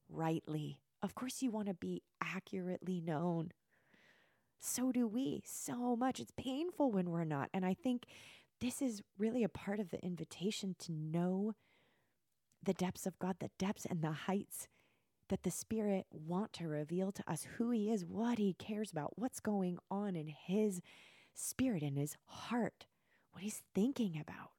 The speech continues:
the things he likes, the things he doesn't like. And of course, Scripture gives us a lot of this. But the depths of God, it says right here, are revealed to us by the Spirit of God, because who else knows?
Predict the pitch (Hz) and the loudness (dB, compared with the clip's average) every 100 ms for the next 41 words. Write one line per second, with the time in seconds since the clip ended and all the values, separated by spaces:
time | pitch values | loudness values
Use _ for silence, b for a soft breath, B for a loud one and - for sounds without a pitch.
0 | _ _ _ _ _ _ - - 240 214 | _ _ _ _ _ _ -6 -2 -2 -2
1 | 170 151 180 269 - - 180 196 208 180 | -2 -2 2 2 0 -6 -4 -2 -4 -6
2 | - 208 220 170 175 185 - 180 - - | -4 -2 0 0 0 -2 0 0 0 -2
3 | - - 160 151 139 143 139 147 165 185 | -2 0 0 0 0 0 0 0 2 4
4 | 214 170 - - - B B B B - | 4 4 -2 -4 -8 B B B B -2
5 | 220 - - 143 147 170 247 - - 160 | -2 -4 -6 -2 0 0 0 -2 -4 -2
6 | 143 170 - 180 190 202 - 294 - 175 | -2 -4 0 0 0 -4 0 0 2 0
7 | 156 196 247 - - 170 - - b b | 2 4 2 2 0 0 -2 -12 b b
8 | 214 208 - 208 214 196 233 247 - 208 | 0 0 0 0 0 0 0 0 0 -2
9 | - - 247 254 247 254 254 233 | -6 -2 0 0 -2 -2 -2 -2